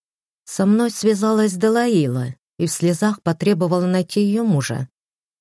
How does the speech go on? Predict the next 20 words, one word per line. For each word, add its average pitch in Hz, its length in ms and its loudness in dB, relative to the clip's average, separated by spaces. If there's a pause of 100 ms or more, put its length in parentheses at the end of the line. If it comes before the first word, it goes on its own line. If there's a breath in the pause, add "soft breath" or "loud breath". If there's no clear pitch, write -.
(180)
Оказалось, 190 680 -2
мой 196 240 2
дорогой 220 460 0
брат 185 520 -4
не 202 160 2
ушел 190 460 -2
в 185 80 -2
увольнение, 151 720 0 (420)
а 214 80 -4
тоже 214 360 -2
отправился 165 640 0
защищать 160 680 -2
честь 165 300 -2
семьи, 208 480 -2
присоединившись 190 1000 -2
к - 100 -6
отряду 175 400 -2
Саммерса. 127 720 -4 (1200)
Пришлось 208 560 -4
выяснять, 156 800 -2